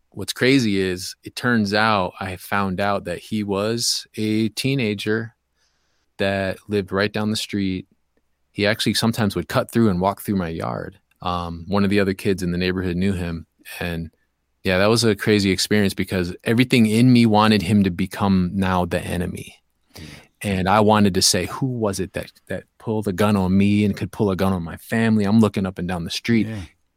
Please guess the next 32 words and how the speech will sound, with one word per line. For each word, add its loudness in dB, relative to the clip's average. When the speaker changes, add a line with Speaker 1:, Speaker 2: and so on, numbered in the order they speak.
Speaker 1:
And -6
here 4
I 6
am 4
looking 0
at -2
every 2
black 2
teenager 4
in 6
my 4
street, 2
which -6
everyone 0
was, 0
and -4
sa-, -2
and -4
thinking, 0
"Was -2
it -8
him?" -2
And -4
it -2
was -4
just -2
like, -4
"No, -2
I -8
can't, -4
I -6
can't -2